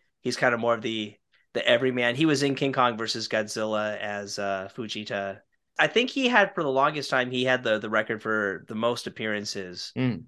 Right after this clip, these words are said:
Speaker 1: in the Godzilla series, all the way up into the nineties at least.
Speaker 2: Ben, is Robert Dunham in this movie?
Speaker 1: <laughs> Robert Dunham is not. Um, although I, I should say that this,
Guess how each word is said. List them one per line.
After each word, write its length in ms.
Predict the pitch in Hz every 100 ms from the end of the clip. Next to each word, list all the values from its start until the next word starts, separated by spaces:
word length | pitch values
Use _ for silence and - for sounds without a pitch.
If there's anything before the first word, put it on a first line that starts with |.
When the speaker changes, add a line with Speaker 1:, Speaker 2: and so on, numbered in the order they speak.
| _ -
Speaker 1:
in 160 | 120 113
the 100 | 107
Godzilla 480 | 101 101 98 92
series, 480 | - 85 80 85 90
all 300 | - 117 120
the 60 | 117
way 160 | 101 101
up 100 | 101
into 220 | 98 98
the 80 | 90
nineties 420 | 90 95 90 78
at 160 | 82
least. 480 | - 90 92 - - -
Speaker 2:
Ben, 320 | 127 123 110
is 240 | 113 120
Robert 480 | 113 139 185 180 110
Dunham 360 | 113 113 135 143
in 200 | - 139
this 240 | 143 143
movie? 240 | 147 139 143 - - 440 - 571 - - -
Speaker 1:
<laughs> 920 | _ _ _ _ _ _ _ _ _ -
Robert 380 | 254 294 349
Dunham 340 | 233 240 226 208
is 380 | 180 180 139 131
not. 640 | 135 135 120 110 95 - - - -
Um, 380 | 147 139 135 135 _ -
although 440 | 170 190 220 208 -
I, 200 | 185 185
I 80 | 180
should 260 | 175 240
say 200 | 214 196
that 180 | 165 160
this, 300 | 185 170 -